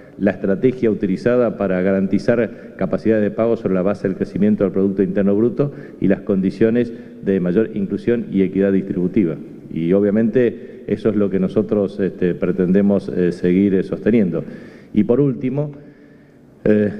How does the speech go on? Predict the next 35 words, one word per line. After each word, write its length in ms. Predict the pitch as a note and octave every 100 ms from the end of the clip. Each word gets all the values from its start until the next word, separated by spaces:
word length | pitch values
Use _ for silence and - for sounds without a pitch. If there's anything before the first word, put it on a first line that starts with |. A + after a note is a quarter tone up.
| -
como 160 | A2 G2+
usted 220 | - A#2+
sabe, 360 | B2+ B2+ C#3+ C#3+ - - -
el 100 | F#2+
artículo 320 | F#2+ G#2 A2+
setenta 260 | F2+ G#2 G2
y 40 |
cinco, 240 | - A2 G#2
inciso 320 | G2+ G2+ G2+
séptimo 400 | - - A2+ G2
de 60 | F#2
la 80 |
Constitución 460 | F#2 F2 F2 - G2
Nacional, 680 | G2 A2 G#2+ A#2 A#2+ - - -
eh, 380 | F2 E2+ E2+ F#2+
implica, 840 | F2+ G2+ G2+ A2+ G#2+ - - -
eh, 380 | - F2+ F2 F2
conocer 380 | - F#2+ - G#2
claramente 400 | G#2 G2+ A2 G#2+
que 60 | G#2+
las 120 | F#2
atribuciones 540 | F#2 F#2+ F#2 A2 A2
del 160 | G2+ F#2
Congreso, 500 | G2+ G2 G#2+ A#2+ G#2 - - - -
eh, 140 | F#2
tienen 260 | - G#2 G#2
que 80 | F#2+
ver 240 | G2+ G2
con 300 | G#2+ A2 A2+ G#2
el 160 | F2+
arreglo 640 | F2 F#2+ G#2 G2+ A2 G#2
de 80 | F#2+
la 100 | F2+
deuda 240 | F2+ F#2+ G2
interior 380 | F2+ F2+ G#2